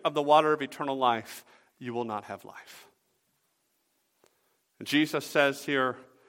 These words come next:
that they are to come to him and drink. We understand that salvation is offered to all, but there is no forced salvation.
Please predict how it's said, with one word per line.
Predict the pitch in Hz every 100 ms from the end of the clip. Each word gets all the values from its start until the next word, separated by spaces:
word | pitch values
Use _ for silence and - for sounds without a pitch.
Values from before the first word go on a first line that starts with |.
| _ -
that | 139
they | 131
are |
to | 123
come | - - 165 170 170 -
to | 151
him | 143 147 131 123 131 - _ _ _ -
and | 120 107
drink. | 104 98 - - - _ _ _ _ _ _ _ _ _ _ _ _ _ _ -
We | 170
understand | 170 151 - 190 160 131 123 - _ _ _ _ _ _
that | -
salvation | - 156 147 165 190 - 190
is | 165 147
offered | - 156 165 165 151 139
to | - 165
all, | 165 160 123
but | 110 139
there | 151 127
is | 156 -
no | 165 165
forced | - - 170 135 - - -
salvation. | 143 139 - - -